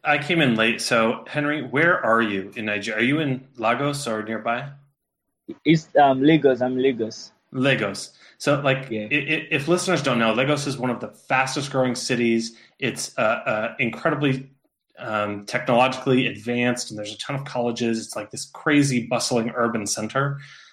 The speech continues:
Speaker 1: um,
Speaker 2: Yeah.
Speaker 1: that has experienced amazing growth in the last fifteen years. Uh, a, a really vibrant area, interesting area. So w-, what is curious to me is, like, this is one of the, you know, most advanced cities in, on the continent,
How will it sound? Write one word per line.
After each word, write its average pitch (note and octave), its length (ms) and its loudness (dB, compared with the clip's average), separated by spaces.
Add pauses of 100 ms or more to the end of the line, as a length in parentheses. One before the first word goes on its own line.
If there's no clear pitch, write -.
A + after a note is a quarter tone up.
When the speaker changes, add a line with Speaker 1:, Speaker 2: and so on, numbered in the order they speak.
(180)
Speaker 1:
um, G#2+ 580 0
Speaker 2:
Yeah. G2+ 220 -12
Speaker 1:
that B2+ 120 2
has A2+ 140 0
experienced A#2+ 720 0 (400)
amazing C#3 420 2
growth G#2 320 0
in A2+ 60 -6
the G#2+ 60 -4
last G#2 260 -2
fifteen A2+ 420 -6
years. G2+ 540 -6 (360)
Uh, A2 640 -2
a, A#2 100 0
a A2 80 -2
really A#2+ 200 4
vibrant G#2+ 460 -2
area, G#2+ 400 2
interesting A#2 540 -6
area. A2 440 0 (360)
So C3 380 0 (300)
w-, C#3 200 -6
what C#3 280 0 (220)
is C3 160 0
curious F#3+ 480 0
to C3+ 40 0
me C#3+ 200 4
is, A2+ 260 0
like, A2+ 320 -6
this F3 220 -2
is D#3+ 100 0
one A2+ 200 0
of G#2 120 -2
the, G2 300 2 (160)
you A2 80 -6
know, G2+ 140 0
most C#3 280 0
advanced A#2 320 -6
cities A2 480 -4
in, G#2+ 460 -4 (560)
on C#3 120 4
the B2 60 2
continent, G#2 460 -4